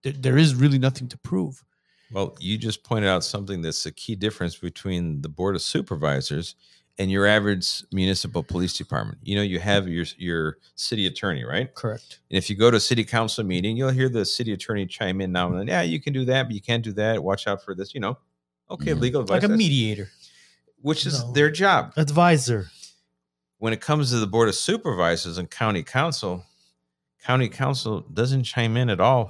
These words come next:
Speaker 2: and say, "Yeah, you can't do this, do that." No. They're told, "You will find the law that justifies this. You will do that."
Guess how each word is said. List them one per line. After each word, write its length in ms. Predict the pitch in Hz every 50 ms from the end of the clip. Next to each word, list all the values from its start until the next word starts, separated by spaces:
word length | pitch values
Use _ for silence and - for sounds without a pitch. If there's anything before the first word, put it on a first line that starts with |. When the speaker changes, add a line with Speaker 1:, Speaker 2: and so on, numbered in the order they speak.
| - -
Speaker 2:
and 120 | - 85
say, 220 | - - 101 104 104
"Yeah, 100 | 107 110
you 160 | 107 98 90
can't 280 | 87 - - 110 110 98
do 100 | 95 87
this, 200 | 90 107 101 -
do 120 | - 82 82
that." 240 | 95 110 92 - -
No. 440 | 80 82 104 123 123 104 78 - - _ _ _ _ _ _ _ _ _ _ _ _
They're 180 | 110 117 117
told, 460 | 117 - - 143 139 117 101 98 87 73
"You 120 | 80 104 110
will 120 | 113 107
find 420 | - - - 127 131 135 135 123 104
the 80 | 92
law 240 | 92 95 95 98 98
that 100 | 95 80
justifies 800 | 80 92 98 98 - - 90 76 - 90 80 78 76 73 73 71
this. 400 | 78 85 62 - - - - -
You 200 | - 85 92 101
will 160 | 101 98 95 90
do 340 | 82 98 101 107 107 95
that." 340 | 82 82 82 78 71 - -